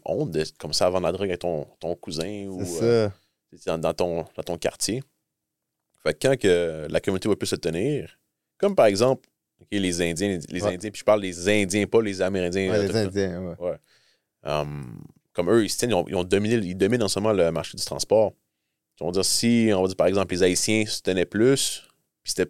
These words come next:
Speaker 1: ils se, tu sais, se tenaient back-to-back, ils pourraient dominer les marchés, tu sais.
Speaker 2: Hmm.
Speaker 1: Parce qu'il y a une, il y a une force dans une, euh, dans une culture, dans une nationalité, s'ils se regroupent ensemble, euh, dans une ville comme genre, euh,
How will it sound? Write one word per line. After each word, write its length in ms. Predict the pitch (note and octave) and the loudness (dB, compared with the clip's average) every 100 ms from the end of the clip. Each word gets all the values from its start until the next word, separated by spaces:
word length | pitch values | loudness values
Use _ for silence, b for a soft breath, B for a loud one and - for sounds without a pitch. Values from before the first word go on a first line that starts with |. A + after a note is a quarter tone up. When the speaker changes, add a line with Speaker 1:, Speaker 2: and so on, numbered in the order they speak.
| - | -4
Speaker 1:
ils 80 | F2 | -6
se, 160 | - - | -4 -4
tu 120 | - G2 | -4 -6
sais, 60 | |
se 40 | - | -4
tenaient 220 | E2 F#2 | -2 -2
back-to-back, 760 | D#2 D2+ F#2 - E2+ G2 B2 - _ _ | -2 0 0 0 2 4 4 -2 _ _
ils 80 | - | -10
pourraient 140 | - | -2
dominer 320 | F#2+ F#2 F#2 G2+ | 0 2 2 0
les 100 | F2+ | 0
marchés, 360 | E2 - A2 C#3+ | -4 -4 -6 -6
tu 80 | G2+ | -10
sais. 40 | |
Speaker 2:
Hmm. 380 | G#2+ A2+ G#2+ G2+ F2 _ _ _ _ _ - | -6 -4 -4 -6 -10 _ _ _ _ _ -14
Speaker 1:
Parce 140 | - - | -10 0
qu'il 80 | F#2+ | 0
y 40 | |
a 20 | |
une, 80 | F#2 | 2
il 20 | |
y 40 | G2 | 0
a 20 | |
une 40 | |
force 320 | G2 - C#3+ - | 0 2 2 2
dans 100 | F#2 | -2
une, 200 | F2+ E2+ | -2 -2
euh, 380 | E2+ D#2+ D2+ D2 _ _ _ | -2 -2 -4 -10 _ _ _
dans 60 | F2+ | -10
une 140 | G2 | -10
culture, 340 | - E2+ - | -8 -4 0
dans 120 | F#2+ E2+ | 0 0
une 80 | |
nationalité, 420 | E2+ D#2+ E2 D#2+ G2 | -2 -2 -2 -2 -4
s'ils 300 | - E2+ E2 | -2 -4 -4
se 80 | |
regroupent 300 | - C2 G2+ | -4 -2 -2
ensemble, 420 | E2 E2 F#2 F#2 E2+ | 0 0 0 0 -2
euh, 200 | D2+ C2+ - | -4 -6 -8
dans 100 | E2+ | -8
une 120 | E2+ | -8
ville 200 | D#2 F2 | -6 -4
comme 200 | D2 D#2+ | -2 -2
genre, 260 | D#2+ D#2 | 0 -2
euh, 100 | D#2 | -2